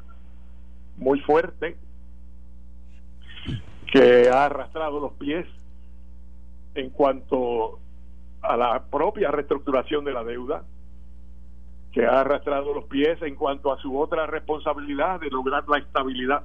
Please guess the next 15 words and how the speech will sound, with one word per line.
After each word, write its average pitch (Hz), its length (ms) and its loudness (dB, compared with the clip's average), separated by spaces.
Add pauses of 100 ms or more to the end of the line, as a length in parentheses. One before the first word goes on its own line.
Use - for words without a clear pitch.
económica 139 840 0
de 127 100 2
Puerto 123 360 -2
Rico, 135 480 -2 (1600)
que 123 180 8
no 139 140 4
se 156 140 4
ven 147 500 -4
logros 147 380 0
concretos, 143 840 2 (1000)
eh, 131 240 6
que 127 100 2
uno 147 260 0
pueda 151 400 0
identificar 139 1160 0